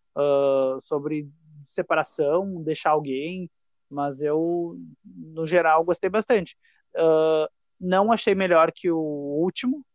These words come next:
que ela lançou, o Lover, ah, e com certeza não é melhor que mil novecentos e oitenta e nove, mas eu gostei bastante e, olha,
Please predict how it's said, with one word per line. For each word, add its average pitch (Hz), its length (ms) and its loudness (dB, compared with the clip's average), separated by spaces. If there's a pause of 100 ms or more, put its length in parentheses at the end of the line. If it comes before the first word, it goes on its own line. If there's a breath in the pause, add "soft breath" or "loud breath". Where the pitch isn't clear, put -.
que - 80 -2
ela 151 140 2
lançou, 147 340 0
o - 20 2
Lover, 147 420 4 (160)
ah, 160 280 2
e 185 320 -4
com 185 160 -2
certeza 180 320 2
não 180 80 -2
é - 20 -2
melhor 165 220 2
que - 80 -20
mil 175 60 -12
novecentos 170 300 -6
e 170 40 0
oitenta 165 260 -6
e 185 40 -4
nove, 131 440 0
mas 135 300 -2
eu 139 180 -4
gostei 147 260 -4
bastante 143 520 -4
e, 165 120 -4
olha, 143 340 0